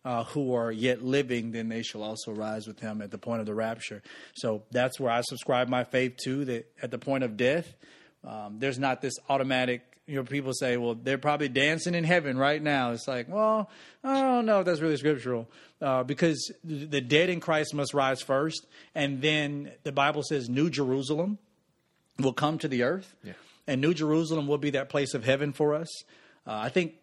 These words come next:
Speaker 1: for some reason we have bought into this idea that heaven is this celestial place that is, like, far away from earth, like, in all the, just far, far away, when I don't necessarily believe that. I think that the, I think the earth itself, uh, when, when rapture takes place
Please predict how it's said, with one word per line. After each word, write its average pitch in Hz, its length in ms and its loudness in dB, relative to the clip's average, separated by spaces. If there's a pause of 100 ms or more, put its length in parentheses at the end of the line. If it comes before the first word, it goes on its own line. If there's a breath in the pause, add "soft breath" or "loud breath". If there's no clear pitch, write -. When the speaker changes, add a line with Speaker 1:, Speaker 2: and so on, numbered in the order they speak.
(140)
Speaker 1:
for 147 80 -2
some 151 260 0
reason 147 380 0
we 143 200 0
have 123 320 0
bought 127 180 2
into 131 160 -6
this 127 160 -6
idea 127 360 0
that 120 140 -4
heaven 131 320 0
is 117 140 -4
this 120 200 -4
celestial 123 500 0
place 127 420 -2
that 120 100 -4
is, 107 80 -6
like, 110 220 -2 (100)
far 123 260 2
away 123 260 2
from 117 240 -6
earth, 120 420 -6 (420 loud breath)
like, 104 220 -6 (300)
in 113 460 -4 (160)
all 135 220 2
the, 131 140 -4
just 123 380 -6 (420)
far, 135 240 2
far 127 220 0
away, 127 300 2
when 120 280 -4 (360 loud breath)
I 160 100 2
don't 208 80 4
necessarily 170 300 2
believe 147 240 2
that. 170 260 2
I 143 100 -4
think 147 240 -4
that 131 180 -4
the, 123 280 -2
I 143 80 -2
think 143 180 -2
the 135 100 -4
earth 156 300 2
itself, 147 600 0 (480 loud breath)
uh, 113 300 0
when, 117 480 0
when 127 140 -2
rapture 143 320 2
takes 139 220 0
place 147 360 2